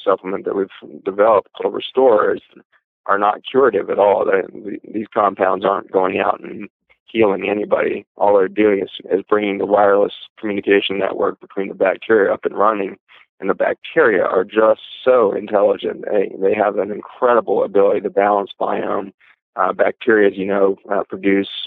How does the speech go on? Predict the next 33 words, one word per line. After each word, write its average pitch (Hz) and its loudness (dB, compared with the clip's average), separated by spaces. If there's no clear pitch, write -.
th-, - -10
their 98 2
own 98 0
antivirals, 98 0
their 92 2
own 95 2
anti-, 95 -2
uh, 92 -6
fungals, 95 0
their 98 0
own 98 -2
antiparasitic 95 0
compounds. 107 -2
And 95 -10
so 98 4
just 139 0
by - 2
getting 107 4
the 104 -2
bacteria 101 0
talking 110 0
again, 95 0
we 95 -4
can 95 -8
see 98 -4
spontaneous 98 0
clearance 98 0
of 104 -6
parasites. 101 2
Uh, - -10
a 101 -4
week 101 -2
or 98 -6